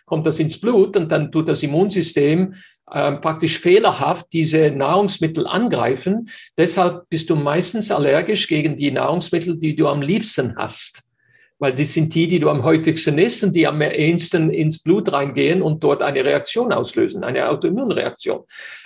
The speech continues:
Aber, äh, ihr müsst, äh, alle, die sich jetzt interessieren, die hier zuhören, sollten sich anmelden bei der Facebook-Gruppe Eat five E,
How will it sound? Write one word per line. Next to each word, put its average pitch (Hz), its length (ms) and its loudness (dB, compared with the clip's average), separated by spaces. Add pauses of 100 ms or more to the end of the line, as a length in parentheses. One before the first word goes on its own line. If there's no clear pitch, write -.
Aber, 180 360 4
äh, - 300 -8
ihr 170 160 4
müsst, 202 300 4
äh, 170 180 2 (340)
alle, 240 280 2
die 240 160 2
sich 190 240 -2
jetzt 180 180 4
interessieren, 135 640 0
die 139 160 -2
hier 127 180 0
zuhören, 117 480 -2
sollten 190 420 0
sich 196 280 -2
anmelden 139 840 0 (460)
bei 143 140 2
der 143 100 4
Facebook-Gruppe 156 1200 0
Eat 160 300 -4
five 151 360 -2
E, 107 420 -6